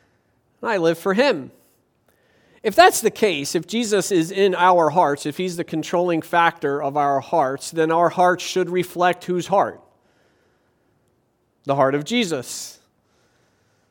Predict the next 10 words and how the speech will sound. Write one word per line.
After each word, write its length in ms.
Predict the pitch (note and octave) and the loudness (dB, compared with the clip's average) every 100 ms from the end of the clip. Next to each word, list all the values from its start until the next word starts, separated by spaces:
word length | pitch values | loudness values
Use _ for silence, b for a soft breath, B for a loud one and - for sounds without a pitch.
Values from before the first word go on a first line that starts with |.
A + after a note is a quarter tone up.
| - | -10
The 100 | C#3 | 2
heart 240 | F3+ G3 | 6 6
is 180 | F3+ D3+ | 6 0
the 60 | D3 | -2
very 260 | E3+ F3+ | 2 2
center 540 | D#3+ - G3 F#3 - E3 | 0 0 0 0 0 0
of 100 | D3 | 2
our 200 | D3+ D3 | 2 2
being, 500 | E3+ F#3+ D3+ B2 A2 _ _ _ - | 2 2 0 -4 -12 _ _ _ -2
physically, 600 | F#3+ D#3 B2 B2 A2+ | 0 -2 -6 -14 -14